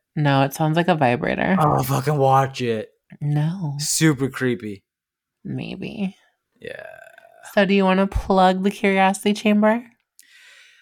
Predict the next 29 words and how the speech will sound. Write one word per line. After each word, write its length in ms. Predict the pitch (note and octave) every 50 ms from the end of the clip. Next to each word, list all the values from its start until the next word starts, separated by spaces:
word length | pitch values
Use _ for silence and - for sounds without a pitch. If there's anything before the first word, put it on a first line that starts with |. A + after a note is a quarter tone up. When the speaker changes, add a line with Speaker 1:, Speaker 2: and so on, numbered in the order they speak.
| _ _ _ _ _ _
Speaker 2:
Listeners, 540 | - E3 F#3 F#3+ F#3+ F3+ G#3 G3 F3 D3+ -
thank 300 | - E3+ E3+ F3 E3+ E3+
you 60 | E3
so 260 | D3 - F3+ E3+ D#3+ D#3
much. 680 | D#3+ D#3+ E3 E3 D#3+ D#3 - - - - - - - - _ _
Um, 560 | - B2+ C3 C3 C3 C3 C3 B2+ C3 C3 B2+ -
you 100 | C3 C3
guys 200 | C#3 C#3 C3+ C3
are 60 | C3+
great. 460 | B2+ A#2+ B2+ C3 C3+ C3+ C3 B2+ - _ _ _ _
Jordan's 340 | - C#3 C3 C3 B2+ B2+ -
fans 300 | - C3+ C3 C3 C3 B2+
are 80 | C3
the 60 | A#2 A2
best. 800 | - - C3+ C3 B2+ B2+ B2+ B2+ - - - - - - _ _ _ _ _ _ _ _ _ _ _ _ _ _ _ _
The 100 | A#2+ A#2
Curiosity 1000 | - - - - D#3 E3 D#3+ D#3+ D#3+ D#3+ A2+ A#2 C#3+ D3+ C#3+ - - D3+ C#3+ C3+
Chamber 400 | C3 - D3 C3+ C3 C3 B2+ B2
on 180 | A2+ A#2 A#2+ A#2+
Spotify 680 | - - - C3 B2+ C3 C3 B2 C3 C#3 C3 B2+ A#2+
and 80 | A#2+ A2+
Apple 300 | G#2 C3 B2+ B2+ B2+ A#2+
Podcasts. 1300 | - - C3 B2 B2 B2+ C3 - - C#3 C3 C3+ C#3 D#3 E3+ - - - - - - - - - - _ _ _ _ _
You 180 | B2+ B2+ B2
can 300 | - - B2+ B2 A#2+ A#2
follow 340 | A2 - B2+ A#2+ A#2+ B2 B2+
me 160 | B2 B2+ B2+
on 200 | B2 A#2 A2+ G#2+ - -
Instagram 760 | C#3 C3+ C3 - - C3 C3+ C#3 C#3 C#3 C#3 C#3+ D3+ D#3+